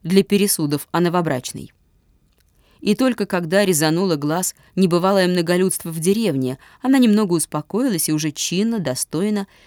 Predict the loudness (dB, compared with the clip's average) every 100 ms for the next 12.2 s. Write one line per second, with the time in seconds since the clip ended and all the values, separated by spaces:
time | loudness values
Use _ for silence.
0 | _ 0 0 0 0 2 0 -2 -2 -2
1 | 0 -2 0 0 -2 -4 -6 -6 -10 _
2 | _ -8 -2 0 -2 -2 -2 0 -4 -6
3 | _ _ _ -2 -2 0 -2 -4 -4 -4
4 | -4 -6 -4 -4 -2 -4 -6 -8 -12 -14
5 | -18 _ _ _ _ _ _ _ _ _
6 | -4 0 0 0 -2 -2 0 -2 -2 -2
7 | -4 -4 -6 -8 _ -18 -2 0 0 0
8 | -2 -4 -4 -4 -4 -4 -8 -10 -10 -12
9 | -16 -4 0 0 0 -2 -2 -4 -2 -4
10 | -6 _ _ _ _ -2 2 4 2 0
11 | 0 -2 -2 -4 -2 -2 0 0 -2 -4
12 | -8